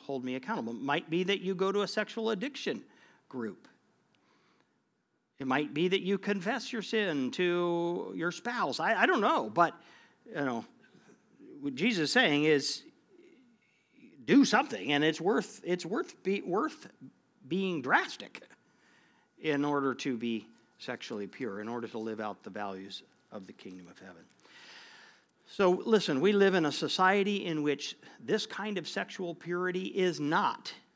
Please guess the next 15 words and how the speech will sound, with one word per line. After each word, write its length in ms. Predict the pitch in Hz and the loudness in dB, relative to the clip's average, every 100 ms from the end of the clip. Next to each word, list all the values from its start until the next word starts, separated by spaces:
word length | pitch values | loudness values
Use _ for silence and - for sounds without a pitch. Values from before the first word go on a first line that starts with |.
| _ _ _ _ | _ _ _ _
a 120 | 139 127 | -6 -2
value. 420 | 120 101 87 - - _ _ _ _ _ _ _ _ _ _ _ _ _ _ _ _ | -2 -2 -6 -18 -20 _ _ _ _ _ _ _ _ _ _ _ _ _ _ _ _
Um, 340 | 110 107 95 92 - - | -8 -6 -6 -12 -20 -12
sometimes 420 | 123 120 131 131 | -8 -4 -2 0
I 280 | 123 123 120 - | 0 0 -4 -6
watch 300 | 113 131 - | -6 -6 -8
S 220 | 127 123 | -10 -8
N 100 | 135 | -6
L, 280 | 123 123 185 - _ _ - | -6 -6 -8 -14 _ _ -18
confession. 540 | - - 95 - - - _ _ _ _ _ | -18 -14 -14 -14 -16 -20 _ _ _ _ _
Sometimes 420 | - 87 107 120 | -18 -10 -8 -4
I 80 | 160 | -2
laugh, 420 | 170 165 180 - _ _ | 0 0 -4 -10 _ _
second 340 | - 180 - - | -18 -16 -16 -16
confession. 420 | 110 110 - | -12 -12 -12